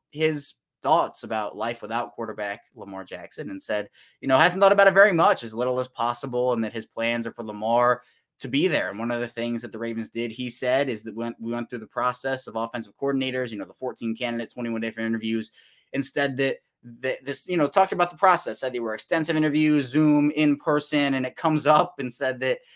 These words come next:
you know, part of that is if Lamar's the quarterback, how are we gonna build the offense? That's the direction they're planning for. Also said that he is very hopeful and excited,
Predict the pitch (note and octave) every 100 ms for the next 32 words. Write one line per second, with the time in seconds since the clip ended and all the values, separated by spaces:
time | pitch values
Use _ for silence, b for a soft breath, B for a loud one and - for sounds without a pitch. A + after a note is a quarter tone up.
0 | b b B2+ A2 A2+ A2+ _ _ - D#3+
1 | D3+ A2+ C3+ C3 B2 A#2 A2+ A2 A2+ A#2
2 | A#2+ A#2 A#2 A#2 A#2 A2+ G#2+ A2+ A2+ A2
3 | G#2 A2+ G#2 G2+ A#2 - A#2+ A2+ G2+ A2
4 | - G#2+ A2 A2+ G#2+ F#2 - - D#3 D3
5 | C#3 C#3+ C#3 A#2+ b b b B2+ C3 B2+
6 | - B2 A#2+ A#2 - A2+ G#2 A2 G#2+ D3
7 | F3+ - E3+ E3+ D3+ - D#3 D#3+ D#3